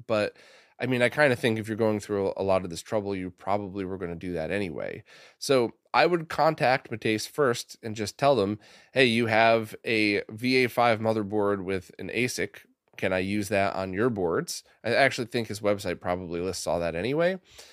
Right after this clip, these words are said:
And if so, maybe that's your answer. Now, obviously, you gotta buy the board when you already own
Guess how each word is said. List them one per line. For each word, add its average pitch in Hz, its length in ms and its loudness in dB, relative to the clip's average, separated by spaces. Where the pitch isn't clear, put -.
And 147 140 4
if 123 100 0
so, 190 400 2
maybe 139 320 0
that's 135 320 2
your 101 120 0
answer. 107 440 -2
Now, 120 200 2
obviously, 131 400 2
you 110 60 0
gotta 92 120 0
buy 95 220 2
the 87 60 -2
board 110 400 2
when 98 120 -4
you 95 120 -4
already 95 420 0
own 143 400 2